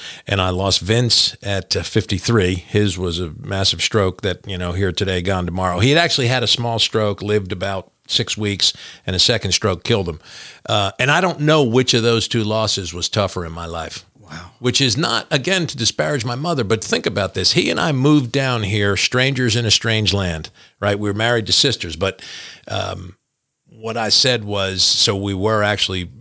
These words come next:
Speaker 1: in addition to being friends, family. But if Vince and I would have met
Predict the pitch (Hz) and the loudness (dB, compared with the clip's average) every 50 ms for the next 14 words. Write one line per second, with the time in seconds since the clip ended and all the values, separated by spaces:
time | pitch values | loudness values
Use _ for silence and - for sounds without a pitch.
0 | - _ _ _ - 120 107 101 101 107 98 - 101 92 90 92 90 87 85 87 | -20 _ _ _ -8 -8 -6 -4 0 2 2 2 0 0 -4 -4 -4 -6 -8 -10
1 | - - - - - - - - 175 156 127 110 - - 190 196 180 120 101 92 | -12 -16 -20 -18 -10 -2 0 2 2 2 2 0 0 2 2 0 0 0 0 0
2 | 107 113 107 104 143 - 214 - 175 165 156 147 143 127 127 131 120 107 110 120 | 0 0 2 2 0 2 2 2 0 0 0 -2 -4 -4 -2 -2 -4 -2 -2 -2
3 | 127 127 120 - _ | -2 -2 -2 -4 _